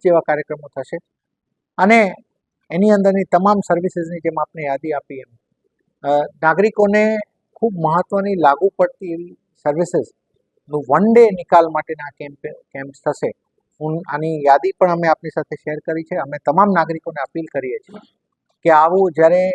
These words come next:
એકદમ ક્લસ્ટર બેઝડ એપ્રોચથી લોકોને વન ડેમાં એનો નિકાલ આપી શકાય પ્રશ્નોને, એવી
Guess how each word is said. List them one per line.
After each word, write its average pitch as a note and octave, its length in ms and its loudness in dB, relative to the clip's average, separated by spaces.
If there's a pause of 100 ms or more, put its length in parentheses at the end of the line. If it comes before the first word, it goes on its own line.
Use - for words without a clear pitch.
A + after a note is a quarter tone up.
(480)
એકદમ F#3+ 380 0
ક્લસ્ટર G3 520 2
બેઝડ G3+ 340 4
એપ્રોચથી F3 680 -2 (560)
લોકોને E3+ 580 2 (440)
વન A#3 260 2
ડેમાં D#3 1200 0 (100)
એનો D3+ 200 -6
નિકાલ E3+ 340 2
આપી D#3+ 200 2
શકાય C#3 320 -8
પ્રશ્નોને, C3 400 -14
એવી C#3+ 140 -20